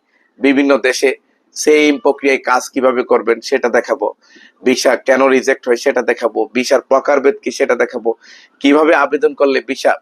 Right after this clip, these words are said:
অ্যাপ্রুভাল পাবেন সেটা দেখাবো, এবং অথরাইজ এজেন্ট হিসাবে আপনি কিভাবে কাজ করতে পারেন এবং অথরাইজ এজেন্ট হওয়ার প্রক্রিয়াটা কি, এই সব বিষয় নিয়ে একদিনের one day expert in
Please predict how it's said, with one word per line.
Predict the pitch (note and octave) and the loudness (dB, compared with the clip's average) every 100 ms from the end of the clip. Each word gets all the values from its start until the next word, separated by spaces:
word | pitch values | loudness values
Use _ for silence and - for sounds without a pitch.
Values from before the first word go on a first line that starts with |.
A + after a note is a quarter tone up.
| _ _ _ _ _ B2 | _ _ _ _ _ -4
অ্যাপ্রুভাল | C3 - D3+ D3 C#3 | -2 2 2 2 2
পাবেন | C3 A2 - - | 0 -2 -8 -12
সেটা | - A#2 G#2+ | -6 -4 -4
দেখাবো, | F#2 F#2 - - _ - _ - | -8 -14 -18 -20 _ -20 _ -2
এবং | C3 C#3+ - A2+ | 0 0 0 -2
অথরাইজ | - E3 F#3 D3 | 2 2 4 2
এজেন্ট | B2 B2+ A2 | -2 -2 -8
হিসাবে | - G#2+ F2 - _ _ - A#2 | -6 -6 -6 -14 _ _ -4 -4
আপনি | - C3+ | -2 -4
কিভাবে | C3+ C3 B2 A#2+ | 0 0 0 0
কাজ | A#2+ - | -4 -4
করতে | A2+ - G#2 | -8 -8 -8
পারেন | G2 D#2+ _ _ _ _ _ A2 | -6 -8 _ _ _ _ _ -2
এবং | B2 A2 | 0 2
অথরাইজ | A#2+ - D3 B2+ C3+ | 0 2 0 2 0
এজেন্ট | B2+ - | -2 -4
হওয়ার | B2+ B2 - C3 | -2 -2 -2 -4
প্রক্রিয়াটা | B2 - A#2+ G#2+ - | -2 0 -2 -2 -16
কি, | - _ _ _ _ _ A#2+ | -20 _ _ _ _ _ 2
এই | C#3 C3+ - | 2 2 -2
সব | - E3+ D3 C3 | 0 0 0 -4
বিষয় | D3 E3+ E3 | -2 -2 -2
নিয়ে | E3 G3 _ _ _ - B2+ | -4 -8 _ _ _ -4 0
একদিনের | C#3 A#2 D3 F3+ G#3 - C#3 | 0 -2 -2 -2 -2 -4 0
one | D3 C3+ | 2 2
day | C3 | 0
expert | - - E3 | 0 0 2
in | E3+ | 0